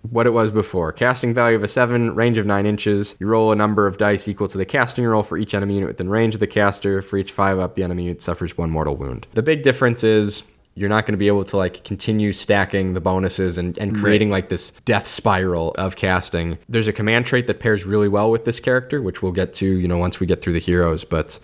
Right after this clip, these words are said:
Speaker 2: Sure.
Speaker 1: yeah, again, reliable caster, got some good spells. Now, the difference is, is with that kind of decent combat profile and not being forced to stay in one place with Throne of Vines, like, you can actually make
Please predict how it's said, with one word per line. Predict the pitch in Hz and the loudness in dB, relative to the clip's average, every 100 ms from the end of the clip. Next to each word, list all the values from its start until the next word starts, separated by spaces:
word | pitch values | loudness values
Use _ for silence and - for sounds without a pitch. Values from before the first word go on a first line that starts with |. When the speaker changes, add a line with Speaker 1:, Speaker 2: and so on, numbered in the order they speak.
| - | -16
Speaker 2:
Sure. | - 107 92 - _ | -4 -4 -4 -10 _
Speaker 1:
yeah, | 139 151 139 | 0 0 0
again, | 110 131 131 131 123 | 0 2 2 0 -4
reliable | - 113 123 123 117 | -2 2 4 4 4
caster, | 123 117 - 113 110 | 2 0 2 2 4
got | 113 110 | 2 2
some | 117 | 0
good | 104 | -2
spells. | 92 107 104 101 - - _ | 0 2 2 2 -2 -20 _
Now, | 107 | 0
the | 104 | 2
difference | 156 165 139 117 | 2 0 0 2
is, | 113 104 | 2 2
is | 101 95 - _ - | -2 -4 -8 _ -2
with | 120 123 | 0 2
that | 113 | 0
kind | - 127 151 | 2 2 4
of | 104 | 2
decent | 117 123 110 95 | 2 0 0 0
combat | 131 151 101 - | 0 2 2 2
profile | 92 82 85 82 87 98 - - _ - | 0 0 -2 -2 -4 -6 -12 -20 _ -4
and | 104 98 92 90 | 0 0 0 0
not | 101 113 113 | 2 0 0
being | 110 101 | 0 -2
forced | - 107 104 | 0 0 0
to | - | -4
stay | - 107 | -2 -2
in | 101 | 0
one | 92 | -4
place | 92 107 104 | 0 0 0
with | 95 | -2
Throne | - 95 | -4 -4
of | 90 | -2
Vines, | 120 127 101 92 | 2 2 0 -2
like, | 92 | -4
you | 110 | -6
can | 104 | -4
actually | 104 - 95 | -4 -4 -4
make | 98 101 95 - | -2 -2 -4 -12